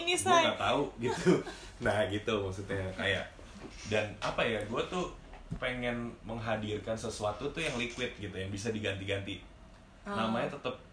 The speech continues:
Speaker 2: Shoot Me in the Head, eh, ciri khasnya tetep tengkorak, tapi bisa digonta-ganti gitu. Semuanya interchangeable selama namanya Shoot Me in the Head dan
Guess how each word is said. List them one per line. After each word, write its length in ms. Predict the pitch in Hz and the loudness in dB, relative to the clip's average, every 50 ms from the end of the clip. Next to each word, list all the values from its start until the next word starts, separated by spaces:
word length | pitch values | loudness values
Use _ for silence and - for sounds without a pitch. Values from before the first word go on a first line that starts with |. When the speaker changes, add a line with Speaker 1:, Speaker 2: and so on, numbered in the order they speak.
| - | -18
Speaker 2:
Shoot 240 | - - - 107 107 - | -14 -8 -6 -6 -4 -4
Me 160 | 113 110 107 | -4 -4 -4
in 80 | 104 | -2
the 60 | 101 95 | -2 -2
Head, 300 | 95 98 113 117 135 143 - - - - - - - - - - | -2 2 4 4 4 4 0 -6 -14 -18 -20 -20 -20 -20 -16 -6
eh, 560 | - 101 104 101 101 101 101 101 101 98 - - - - - - - - - | -2 0 2 2 2 2 2 2 2 0 0 -2 -6 -12 -16 -18 -18 -16 -10
ciri 240 | - 117 110 110 110 | -4 -2 0 0 0
khasnya 320 | 110 113 110 - 127 - | 0 -2 -4 -4 -4 -6
tetep 240 | 123 107 117 110 - | -4 -4 -4 -6 -4
tengkorak, 560 | - 107 107 104 104 101 98 98 110 - - - - - - - - - - - - - - - - - - - - - - - | -6 -6 -2 0 0 0 2 2 2 0 0 -2 -10 -18 -20 -20 -20 -20 -20 -20 -20 -20 -20 -20 -20 -20 -20 -20 -20 -20 -4 -2
tapi 240 | 120 123 151 170 165 | 0 0 0 0 -2
bisa 160 | 147 139 143 | 0 -2 0
digonta-ganti 960 | 135 120 113 113 107 107 107 107 107 104 104 110 110 113 113 110 - - - - - - - - - | -2 0 0 0 0 2 2 2 2 2 0 0 0 0 0 -2 -2 -4 -12 -20 -20 -20 -20 -18 -10
gitu. 240 | 101 101 95 95 98 95 | -10 -8 -6 -4 -4 -4
Semuanya 540 | 92 - 104 101 101 98 104 117 127 131 107 101 | -4 -6 -4 -4 -2 -2 0 0 0 -2 -2 -4
interchangeable 720 | 107 107 98 101 98 95 101 101 98 98 98 92 104 101 107 | -6 -8 -8 -8 -8 -6 -6 -6 -4 -4 -2 -2 0 0 0
selama 460 | 110 - 101 92 90 92 98 110 110 | -2 -2 -2 -2 -2 -2 -2 -2 -2
namanya 320 | 104 95 92 87 87 92 107 | -2 -4 -4 -4 -4 -4 -6
Shoot 220 | 107 - 107 95 90 | -4 -4 -6 -6 -6
Me 140 | 95 90 | -6 -8
in 100 | 85 87 | -8 -6
the 80 | 87 90 | -6 -8
Head 380 | 82 92 98 101 107 107 - 107 | -6 -2 -2 -2 -2 -2 -4 -4
dan 160 | 104 107 | -4 -4